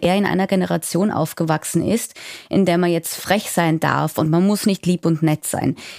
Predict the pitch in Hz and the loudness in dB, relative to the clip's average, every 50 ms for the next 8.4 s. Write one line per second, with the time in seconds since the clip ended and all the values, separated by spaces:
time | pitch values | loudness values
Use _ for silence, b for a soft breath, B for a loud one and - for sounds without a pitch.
0 | B B - - - 233 240 254 269 269 269 - - 269 262 254 254 233 - - | B B -8 0 2 4 4 4 4 2 -2 -2 0 2 4 4 2 2 0 -4
1 | - - - 165 214 262 294 277 - - 196 202 202 214 196 - - 175 - 190 | -4 0 2 2 4 4 2 0 0 -2 -2 0 0 -2 -2 0 0 0 2 2
2 | 214 - - _ _ - 185 180 175 202 - 170 170 170 175 - - 165 151 151 | 0 -2 -4 _ _ 0 2 2 2 2 2 2 0 0 0 0 0 0 2 2
3 | 156 147 156 - - 151 139 139 160 - 170 170 175 185 - - 202 196 185 - | 2 2 0 0 0 0 0 0 2 2 2 2 2 0 0 2 2 2 2 0
4 | - 202 180 - - - - 160 - - - - - 180 180 180 170 160 - 165 | -2 -2 -2 0 0 -2 -2 -2 -4 -6 -8 -4 0 2 2 2 2 2 2 0
5 | 160 - 135 170 - - 165 160 151 139 - - - - B B B B B B | 0 2 0 -2 0 2 2 2 2 2 -2 -6 -14 -18 B B B B B B
6 | - 180 196 226 220 - - - 190 185 196 - - 208 202 - - - 151 151 | -2 0 0 0 -2 -2 -4 0 0 0 0 0 0 0 0 0 -2 -2 0 2
7 | 151 151 - 226 247 - - - - _ - - 165 - - - - - - 185 | 2 2 2 2 0 -2 -6 -12 -20 _ -4 -4 -4 -4 -4 -6 -4 0 2 2
8 | 180 175 190 214 - 220 208 214 | 2 2 0 0 0 0 2 2